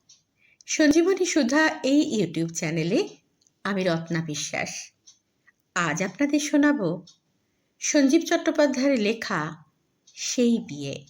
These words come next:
শুনে জানাতে ভুলবেন না কেমন লাগলো। নমস্কার। ঠিক যেমনটি চেয়েছিলুম, উচ্চতা পাঁচ ফুট তিন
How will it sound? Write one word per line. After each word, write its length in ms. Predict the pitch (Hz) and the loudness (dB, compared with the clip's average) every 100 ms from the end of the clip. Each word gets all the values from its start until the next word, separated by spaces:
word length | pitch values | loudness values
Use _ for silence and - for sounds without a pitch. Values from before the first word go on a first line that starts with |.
| _ _ _ _ _ _ _ _ _ _ _ _ _ _ - | _ _ _ _ _ _ _ _ _ _ _ _ _ _ -10
শুনে 280 | - 226 202 | -4 -2 0
জানাতে 340 | 196 170 175 180 | 0 -2 -4 -6
ভুলবেন 360 | 185 202 208 208 185 | -6 -6 -4 -4 -4
না 80 | 175 180 _ _ _ | -6 -10 _ _ _
কেমন 260 | - 170 156 165 | -6 -6 -6 -8
লাগলো। 320 | 170 165 - - _ _ _ _ _ _ _ 185 | -10 -12 -16 -18 _ _ _ _ _ _ _ -10
নমস্কার। 420 | 165 160 - 247 - _ _ _ - _ _ _ _ _ _ _ _ - | -8 -10 -10 -12 -14 _ _ _ -20 _ _ _ _ _ _ _ _ 0
ঠিক 200 | 403 415 208 | 4 4 4
যেমনটি 480 | 226 240 277 339 339 311 | 2 4 4 4 4 4
চেয়েছিলুম, 560 | 233 160 151 - 160 151 151 - _ - _ _ _ _ | 4 2 0 -2 0 -2 -4 -14 _ -20 _ _ _ _
উচ্চতা 400 | 320 330 349 349 349 | 4 6 2 0 2
পাঁচ 180 | 233 226 - | 2 2 0
ফুট 140 | 254 254 | -4 0
তিন 160 | 220 | 0